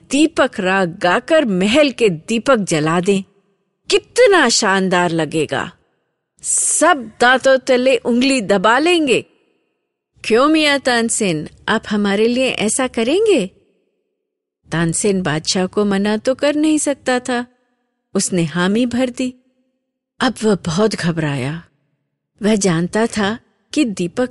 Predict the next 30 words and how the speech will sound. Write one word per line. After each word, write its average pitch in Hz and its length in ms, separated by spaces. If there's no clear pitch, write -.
राग 214 240
गाकर 180 600
वह 240 80
दीपक 240 560
जला 180 300
सकता 233 400
था। 160 280
वैसा 254 300
कर 247 280
भी 339 180
चुका 202 340
था, 170 300
पर 330 140
एक 233 280
दीपक 302 440
की 330 140
बात 330 320
अलग 320 280
थी। 277 600
यहाँ 202 240
तो 330 200
महल 202 380
के 349 180
सारे 202 560
दीपकों 320 580
की 330 140
बात 302 320
हो 294 140
रही 359 200
थी। 277 340